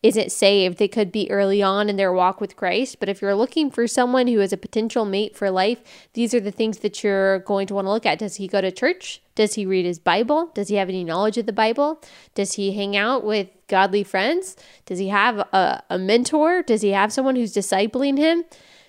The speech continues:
Maybe not every single one of these things is a deal breaker, but these are just good things to keep in mind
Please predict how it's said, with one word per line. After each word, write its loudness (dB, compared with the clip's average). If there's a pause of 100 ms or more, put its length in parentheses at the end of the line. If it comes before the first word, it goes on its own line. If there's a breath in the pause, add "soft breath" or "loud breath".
(160 soft breath)
Maybe 4
not 6
every 4
single 0
one 4
of 6
these -2
things -2
is -4
a -4
deal 0
breaker, -2
but -4
these -6
are 0
just 0
good 2
things -2
to -8
keep -6
in 0
mind -2